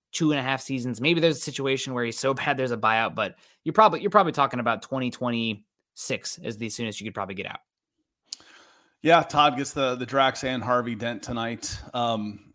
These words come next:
Speaker 2: I, I was walking around thinking, I'm like, two of my favorite characters, it's, they're everybody's favorite characters, uh, you know, this isn't exactly earth-shattering, but, like,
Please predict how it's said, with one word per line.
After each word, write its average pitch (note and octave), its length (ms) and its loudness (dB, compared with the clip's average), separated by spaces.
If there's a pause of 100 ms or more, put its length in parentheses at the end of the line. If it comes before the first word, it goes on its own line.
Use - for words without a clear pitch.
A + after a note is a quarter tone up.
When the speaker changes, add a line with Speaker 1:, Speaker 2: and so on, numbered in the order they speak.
Speaker 2:
I, A3+ 100 4
I D#3 180 6
was C3+ 160 0
walking C3+ 320 0
around A#2+ 280 2
thinking, A#2+ 280 -6
I'm A2+ 100 -4
like, A2+ 200 -4
two B3+ 160 -6
of C4 60 -2
my F#3 160 0
favorite D3 680 -4
characters, B2 880 -4
it's, - 260 -12 (120)
they're D#3 320 2
everybody's G2 460 -8
favorite - 280 -14
characters, F#2 640 -10 (140)
uh, G#2+ 240 0 (240)
you A#2 100 -8
know, G2+ 140 -4
this G#2+ 160 -4
isn't A2+ 260 -4
exactly G#2 680 -2 (1000)
earth-shattering, G#2 880 2
but, A2+ 180 -4
like, A2+ 240 -2